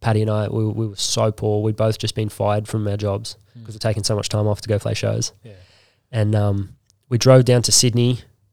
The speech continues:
Speaker 1: Like, we played the whole way down. It was just, like, some were cover gigs, some were, we only did one ticketed show, um, and that was in Sydney itself, and I think we sold, like, forty tickets.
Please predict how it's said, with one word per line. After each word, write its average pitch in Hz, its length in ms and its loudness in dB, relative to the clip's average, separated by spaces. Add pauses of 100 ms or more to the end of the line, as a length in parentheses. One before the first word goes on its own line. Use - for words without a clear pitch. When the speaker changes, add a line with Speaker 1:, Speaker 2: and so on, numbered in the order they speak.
(120)
Speaker 1:
Like, 117 140 -6
we 123 80 -2
played 117 320 2
the 113 80 2
whole 113 120 4
way 110 80 2
down. 107 180 0
It 107 40 2
was 107 100 0
just, - 200 0
like, 101 140 -4 (180)
some 123 260 4
were 117 60 2
cover 110 240 0
gigs, 104 220 -4
some 113 240 0
were, 101 220 -2 (120)
we 117 100 -2
only 117 100 2
did 113 160 -2
one 110 160 0
ticketed 107 380 -4
show, 104 320 0 (380)
um, 110 160 -6
and 113 100 -2
that 113 100 -2
was 113 140 -2
in 110 80 -4
Sydney 110 260 -2
itself, 113 320 2
and 117 80 -2
I - 40 -2
think - 160 -6
we 110 60 -4
sold, 110 240 -4
like, 113 140 -6
forty 120 300 -6
tickets. - 400 -8